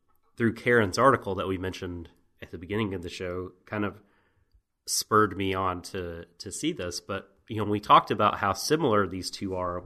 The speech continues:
with their, um, uh, with their hang-ups, but Sakurai's, I think, is a little bit of a different, uh, flavor. Now, s-, certainly there are plenty of similarities with them,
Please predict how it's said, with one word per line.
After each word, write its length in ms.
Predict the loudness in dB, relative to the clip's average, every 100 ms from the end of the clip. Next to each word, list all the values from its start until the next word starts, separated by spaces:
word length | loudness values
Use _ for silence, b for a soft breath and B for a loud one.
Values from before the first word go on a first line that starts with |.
| -10
with 180 | -10 -6
their, 300 | -6 -6 -6
um, 360 | -8 -8 -12 -20 _ _ _ _ _ _ _ _ _
uh, 340 | -8 -6 -8 -10 -14
with 100 | -8
their 120 | -8
hang-ups, 640 | -6 -4 -4 -4 -6 -10 -8
but 300 | -6 -6 -8 _ _ _ _ _ -4
Sakurai's, 720 | 6 6 8 8 10 8 2
I 60 |
think, 240 | 0 0 -2
is 100 | -4
a 80 | -4
little 220 | -4 -4
bit 120 | -4
of 120 | -4
a 60 | -6
different, 500 | -6 -6 -6 -10 -12 -16 -18 -20 _ _ _ _ -6
uh, 380 | -6 -6 -8 -12
flavor. 600 | -14 2 4 4 2 -10 -8
Now, 140 | -8
s-, 80 | -8
certainly 800 | -8 4 4 6 4 2 0 -6 _ _
there 360 | -14 -6 -4 -2
are 100 | -4
plenty 300 | -2 0 2
of 80 | 0
similarities 760 | -2 -4 -2 -4 -4 -8 -10
with 200 | -12 -14
them, 260 | -16 -16